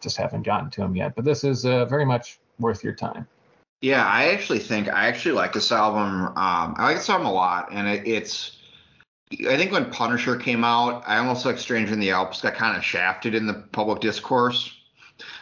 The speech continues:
Speaker 2: Um, and now, ironically, it seems like Boy Genius has sort of usurped all of it. Um, and that's okay. I really like the Boy Genius album. Uh, truth be told, I do like Punisher.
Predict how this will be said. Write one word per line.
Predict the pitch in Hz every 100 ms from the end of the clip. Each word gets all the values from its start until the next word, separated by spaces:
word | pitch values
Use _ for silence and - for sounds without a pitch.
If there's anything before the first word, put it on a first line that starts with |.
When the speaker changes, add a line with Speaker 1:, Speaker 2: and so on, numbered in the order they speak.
| -
Speaker 2:
Um, | - 107 107 113
and | 120
now, | 131 135 123 113 110
ironically, | 113 107 113 113 110
it | 101
seems | - 110 98
like | 98
Boy | - 101 98
Genius | 101 101 98
has | 101 -
sort | 95
of | 92
usurped | 92 87 - 98 -
all | 85 90 117
of | 131
it. | 202 - - - _ - - - - -
Um, | 113 110 104 101 107 110
and | 123 156
that's | 285 240
okay. | 247 247 104
I | 95
really | 139 147
like | 139 131
the | 107
Boy | 117
Genius | 104 107 110 -
album. | 113 101 101 104 101 101 113
Uh, | 92 92 95 90 87 90 _
truth | - 143
be | 143
told, | 135 139 120 101
I |
do | 95 110 110
like | 107
Punisher. | - 104 101 - 107 95 95